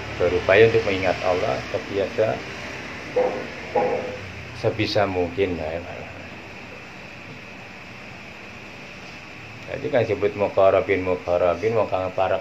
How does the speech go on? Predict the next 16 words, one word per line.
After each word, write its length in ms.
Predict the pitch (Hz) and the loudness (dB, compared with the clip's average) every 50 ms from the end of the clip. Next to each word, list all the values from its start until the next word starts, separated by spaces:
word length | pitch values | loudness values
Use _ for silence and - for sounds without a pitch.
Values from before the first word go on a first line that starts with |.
| - | 2
karo 160 | 98 95 92 90 87 | 2 2 2 2 0
Gusti 240 | 90 90 85 - - | -2 -4 -6 -2 0
Allah, 240 | 90 87 90 110 107 | 0 2 4 4 6
orang 180 | 104 101 95 95 95 | 6 6 4 4 2
yang 80 | 92 | 2
dekat 400 | 87 92 90 - 95 90 - - | 2 2 4 6 4 4 4 2
dengan 240 | 92 90 92 87 87 90 - | 0 0 2 0 0 0 2
Allah 400 | 92 90 85 87 87 85 90 90 | 2 2 2 2 2 0 0 -2
itu 240 | 87 85 - - | -4 -6 -4 0
ya 160 | - 117 110 104 | 0 0 0 0
begitu 640 | 101 101 101 - 123 127 123 - 113 101 92 92 | -2 -4 -2 -2 -2 -2 0 0 0 0 0 0
hakikatnya, 880 | 92 92 92 - - 90 87 - - 87 85 - - - 110 127 143 151 - - - - - - - - - - - - - - - - - - | -2 -4 -4 0 0 0 0 2 2 2 2 0 -2 -4 -2 -2 -2 -4 -6 -12 -16 -18 -18 -18 -18 -18 -18 -18 -18 -18 -18 -18 -18 -18 -14 -12
bukan 320 | - - - 107 98 85 | 0 4 4 4 4 4
hanya 320 | 92 92 95 104 131 135 | 4 2 4 4 2 0
sekedar 560 | - - - 113 95 85 85 113 131 143 151 - - - - - | 0 0 2 0 2 4 6 6 6 6 4 0 -6 -10 -12 -12
syariatnya. 880 | - - 110 104 107 110 107 - - 131 135 131 - 117 107 92 82 | -4 0 2 4 6 6 4 4 2 -2 -4 -4 -4 -2 -2 -2 -2